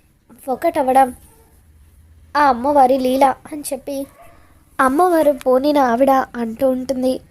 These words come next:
ఇక అలా ప్రేమ్ ఆవిడ దగ్గర నుండి పసుపు తాడు తీసుకొని చామంతి మెడలో మూడు ముళ్ళు వేస్తూ ఉంటే, "వద్దు బాబు" అని చెప్పి చామంతి అంటూ ఉంటుంది. "లేదు చామ్, నేను డిసైడ్ అయ్యాను, నువ్వే నా భార్యవి" అని చెప్పి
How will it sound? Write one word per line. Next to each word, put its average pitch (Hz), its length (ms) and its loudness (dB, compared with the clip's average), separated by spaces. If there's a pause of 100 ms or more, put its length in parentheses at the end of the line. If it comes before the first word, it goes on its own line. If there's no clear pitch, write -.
(600)
ఇక 330 200 -4
అలా 269 380 2 (760)
ప్రేమ్ 262 300 0 (240)
ఆవిడ 294 260 2
దగ్గర 240 320 -2
నుండి 269 440 -2 (160)
పసుపు 262 280 -6
తాడు 294 240 -2
తీసుకొని 254 540 -6 (540)
చామంతి 285 460 -4
మెడలో 247 460 0 (180)
మూడు 277 180 -2
ముళ్ళు 285 240 -2
వేస్తూ 247 380 0
ఉంటే, 254 320 -6 (260)
"వద్దు 254 240 -4
బాబు" 285 280 0
అని 262 260 0
చెప్పి 254 340 -4 (240)
చామంతి 254 360 -4
అంటూ 233 300 -4
ఉంటుంది. 247 420 -4 (440)
"లేదు 254 260 2
చామ్, 254 300 -4 (160)
నేను 277 240 -6
డిసైడ్ 262 400 -2
అయ్యాను, 247 360 0 (500)
నువ్వే 269 400 0 (100)
నా 311 160 -8
భార్యవి" 254 580 -2 (120)
అని 320 140 -6 (100)
చెప్పి 262 360 -4